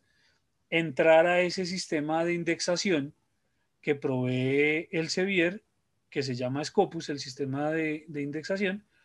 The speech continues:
porque es un aval adicional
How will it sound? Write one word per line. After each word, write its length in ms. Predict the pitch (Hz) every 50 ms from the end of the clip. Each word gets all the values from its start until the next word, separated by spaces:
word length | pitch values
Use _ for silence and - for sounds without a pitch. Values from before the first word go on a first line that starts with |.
| _ _ _ _ _ _ _
porque 580 | - 240 240 240 220 - 240 233 233 233 - -
es 240 | - 190 185 - 220
un 200 | 208 208 226 - -
aval 440 | 202 202 202 202 196 196 202 208 -
adicional 840 | 202 175 185 185 165 - - 147 139 139 147 151 165 196 247 277 -